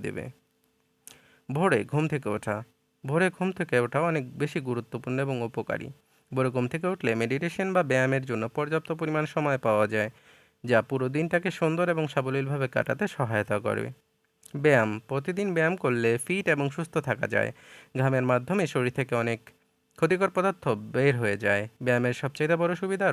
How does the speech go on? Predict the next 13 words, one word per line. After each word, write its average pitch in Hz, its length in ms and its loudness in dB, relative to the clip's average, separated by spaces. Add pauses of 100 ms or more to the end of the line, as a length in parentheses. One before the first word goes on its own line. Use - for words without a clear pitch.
রক্ত - 180 -4 (140)
সঞ্চালনকে 131 520 0
বাড়ায়। 117 340 2
এছাড়া 127 320 -4
ব্যায়াম 117 260 0
ত্বক 156 160 0 (100)
এবং 131 100 0 (120)
চুলের 123 280 0 (460)
যত্নেও 127 340 0
সহায়তা 113 440 0
করে। 110 160 -2 (340)
সকালের 165 440 2
নাস্তা। 107 300 -2